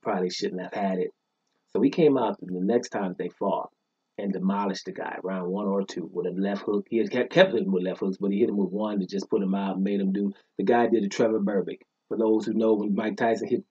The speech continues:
Trevor Berbick with a left hook, the Berbick tried to get up 'cause he was so, so, you know, had so much pride that he was trying to get up and couldn't. That happened to Montel Griffith. He was all over the ring, right? And so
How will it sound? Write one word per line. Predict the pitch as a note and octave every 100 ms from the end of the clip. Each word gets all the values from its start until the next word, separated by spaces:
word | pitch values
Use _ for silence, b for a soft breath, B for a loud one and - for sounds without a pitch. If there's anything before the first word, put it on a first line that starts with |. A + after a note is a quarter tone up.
| _
Trevor | B2+ A2+
Berbick | G#2 A2+ A2+
with | G#2+ G#2+
a |
left | G#2+ A#2
hook, | B2+ A#2 -
the |
Berbick | G2 G#2+ G#2+ -
tried | A#2+ A#2
to | A2+
get | A#2
up | A#2+ A#2+
'cause | A#2 G#2
he |
was | G2+ G2+
so, | A#2+ G#2+ - - _ _ -
so, | B2 A2 - _ _ _ _ _ -
you | B2
know, | A2+
had | A2
so | C#3+
much | B2 G#2
pride | - C#3+ - G2 G2+
that |
he | A2+
was | A#2
trying | - C3+
to | A#2+
get | A#2+ F3
up | D#3+ - -
and | F#3+
couldn't. | D#3+ D#3+ C#3+ C#3 _ _ _
That | C#3
happened | C3 A#2
to | A2
Montel | G#2+ G#2 A2 G2+
Griffith. | F#2+ G2+ - -
He | G#2+
was | G2
all | G2+ G#2+
over | G#2+ G2
the | F2+
ring, | G2+ E2+ _ _ _ _ _ _ _ _
right? | - C3+ C#3
And | C3+ B2+
so | D#3+ C#3